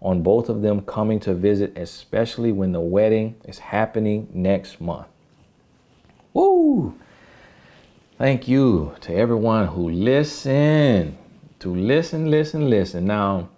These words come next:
this is from one of my patrons, so thank you so much for being a supporter. Thank you so much for,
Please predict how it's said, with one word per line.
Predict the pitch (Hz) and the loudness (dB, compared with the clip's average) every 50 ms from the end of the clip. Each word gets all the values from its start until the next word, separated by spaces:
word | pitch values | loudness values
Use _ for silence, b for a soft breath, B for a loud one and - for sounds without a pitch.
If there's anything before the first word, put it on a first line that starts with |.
| b b b b b b b b b b b _ | b b b b b b b b b b b _
this | - 135 151 147 | -2 0 0 2
is | 143 135 123 | 0 0 0
from | - - 127 123 120 123 | 0 0 2 2 4 4
one | 143 170 175 | 2 2 2
of | 175 170 | 2 2
my | 156 151 | 2 0
patrons, | 151 - - 127 127 123 123 131 135 127 | 0 0 0 0 0 0 -2 -4 -6 -2
so | - 104 101 98 | 0 0 0 0
thank | 98 120 135 143 139 - | 0 -2 -2 -2 -2 -4
you | 127 | -4
so | 120 - 127 123 | -2 0 0 0
much | 120 120 117 117 - | 2 2 0 0 -2
for | - 95 | -4 -6
being | 92 101 113 113 104 95 | -2 0 0 0 2 0
a | 95 | -2
supporter. | 95 - 90 - - - 120 123 127 123 135 139 - | -4 -8 -12 -10 -6 -2 0 2 2 0 -2 -4 -8
Thank | - 113 123 120 - | -6 -6 -6 -6 -6
you | 117 | -6
so | 110 - - 107 107 101 | -6 -6 -6 -6 -4 -4
much | 101 101 110 113 - - | -4 -4 -6 -6 -8 -12
for, | - - 101 98 98 92 87 85 | -10 -8 -4 -2 -2 -2 -4 -6